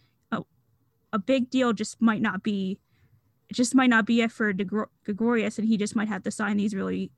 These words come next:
these short-term deals. But, you know, with Bryson Stott possibly coming up soon and the Phillies wanting to make a splash in that, that class in twenty twenty-one, I, I think it's a really good match.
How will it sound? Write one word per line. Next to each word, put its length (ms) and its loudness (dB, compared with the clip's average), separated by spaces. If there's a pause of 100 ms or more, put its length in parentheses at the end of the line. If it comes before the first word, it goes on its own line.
these 140 -2
short-term 420 -4
deals. 380 -2
But, 280 -6 (360)
you 80 -2
know, 160 0
with 100 -2
Bryson 340 0
Stott 320 -4
possibly 420 -4
coming 360 -4
up 160 -4
soon 360 -4
and 260 -4 (300)
the 80 -4
Phillies 360 -2
wanting 280 0
to 140 -2
make 200 -2
a 40 -6
splash 460 -6
in 100 0
that, 240 -4 (180)
that 160 -10
class 340 -4
in 80 -2
twenty 240 -6
twenty-one, 460 -4
I, 140 -6
I 140 -4
think 240 -2
it's 140 -2
a 80 -2
really 220 -4
good 140 -2
match. 400 -4